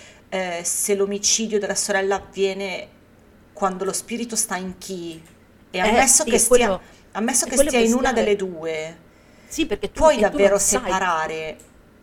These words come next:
Speaker 1: cioè, se una delle due sorelle è posseduta, puoi davvero separare la possessione da una all'altra? Cioè, con una relazione così simbiotica come queste due, se la posseduta è solo una, puoi davvero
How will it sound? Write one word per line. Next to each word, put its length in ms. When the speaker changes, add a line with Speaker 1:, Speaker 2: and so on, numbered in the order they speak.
Speaker 1:
cioè, 120
se 120
una 120
delle 120
due 100
sorelle 280
è 40
posseduta, 720
puoi 220
davvero 320
separare 840
la 120
possessione 580
da 100
una 240
all'altra? 800
Cioè, 320
con 160
una 140
relazione 460
così 220
simbiotica 580
come 220
queste 300
due, 240
se 140
la 100
posseduta 500
è 40
solo 260
una, 280
puoi 200
davvero 380